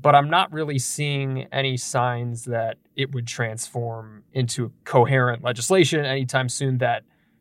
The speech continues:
Democrats and Republicans can agree to, especially in an election year and when there's this other path of, of reconciliation that Democrats are doing on their own.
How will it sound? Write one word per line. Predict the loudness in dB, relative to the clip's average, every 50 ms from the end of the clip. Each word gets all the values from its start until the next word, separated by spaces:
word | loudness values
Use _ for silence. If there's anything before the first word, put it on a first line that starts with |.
| _ _ -16 -10 2
Democrats | 4 6 6 6 6 2 2 0 -2 -2 -2 -4 -6 -4
and | -4 -2 -2 -2 -4
Republicans | -6 -6 -6 -6 -6 -6 -10 -10 -10 -12 -10 -10 -10 -12 -12 -14 -16 _ _ _ _ _ _ _ _ _ _ -2
can | 0 0 0
agree | 0 -2 -6 -10 -10 -10 -10 -10
to, | -10 -12 -14 -16 -16 -16 -16 -18 -18 -20 -20 _ _ _ -14
especially | -6 2 4 4 4 4 2 -2 -2 -2
in | -6 -8 -10
an | -10 -12
election | -12 -10 -10 -10 -10 -10 -12 -14 -14 -14 -14
year | -16 -16 -16 -14 -14 -14 -14 -14 -12 -10
and | -10 -8
when | -6 -6 -8 -8
there's | -10 -12 -12 -12 -10
this | -8 -4 0
other | 2 4 4 4 2
path | 2 0 -2 -2 -2 -4 -8
of, | -12 -14 -12 -12
of | -12 -12 -10 -8
reconciliation | -10 -8 -8 -10 -8 0 2 2 2 4 2 -2
that | -4 -4
Democrats | -4 -6 -6 -8 -8 -8 -8 -8 -10
are | -12
doing | -10 -10 -10 -10 -12 -12
on | -14 -14 -12
their | -14 -14 -12 -14
own. | -14 -14 -18 -20